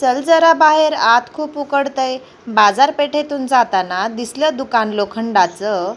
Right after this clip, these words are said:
बाहेर पडलं होतं अवजड सामान लोहाचं. बेटी, हे ऊन पावसात इथेच असतं, तरी पण याला काही होत नसतं, कोणी नेत नसतं.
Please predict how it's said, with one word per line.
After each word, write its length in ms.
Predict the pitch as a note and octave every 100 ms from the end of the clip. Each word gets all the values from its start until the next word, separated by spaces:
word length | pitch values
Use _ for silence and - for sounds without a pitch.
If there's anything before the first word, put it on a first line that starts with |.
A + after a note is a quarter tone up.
| - - - -
बाहेर 400 | A3 A3 G#3+ C#4+
पडलं 460 | E4 A3+ F#3+ G#3 D4
होतं 240 | D4 D4+ D#4
अवजड 540 | D#4 G#3+ G#3+ G#3 D4
सामान 540 | F4 C#4+ A#3+ G#3+ C#4 F4+
लोहाचं. 600 | D4 C4 A#3+ G3+ F#3 E3 - - - - -
बेटी, 400 | C4+ D4 D4 F4+
हे 420 | D#4+ E4 C#4 C4+ - -
ऊन 200 | C4+ E4+
पावसात 400 | E4+ D#4 D#4 F4 F4
इथेच 420 | C4+ C4+ D#4+ E4+
असतं, 540 | F4+ F4 - F4 C#4+ G#3 -
तरी 200 | A3 C4
पण 180 | C#4 C#4+
याला 240 | C#4 C#4
काही 300 | C4+ C4 C4
होत 220 | B3+ B3 A#3+
नसतं, 580 | A#3+ A#3 - A3 G3 - -
कोणी 260 | A3 A3+ B3
नेत 260 | A3 A3+ B3+
नसतं. 640 | C#4+ C#4+ - C#4 B3 G3+